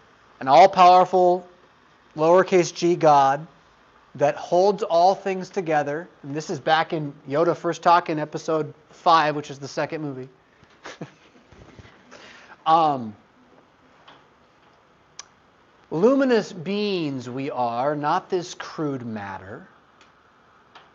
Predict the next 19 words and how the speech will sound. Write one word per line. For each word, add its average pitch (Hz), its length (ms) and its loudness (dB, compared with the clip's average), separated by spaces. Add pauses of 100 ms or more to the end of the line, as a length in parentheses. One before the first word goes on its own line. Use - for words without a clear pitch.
(140)
It's 170 200 -6
there 208 340 4
in 156 80 0
the 156 100 -4
tree, 208 380 -10 (720)
in 127 100 -10
the 127 100 -6
rock, - 540 -10 (560)
yes, 156 320 -6
even 151 240 -12
the 143 80 -12
land. 156 320 -14 (2000)
Huh? 139 160 -14 (480)
That 151 220 2
is 131 540 -8 (240)
the 139 80 -10
worship 123 360 -8
of 120 100 -14
creation. - 600 -12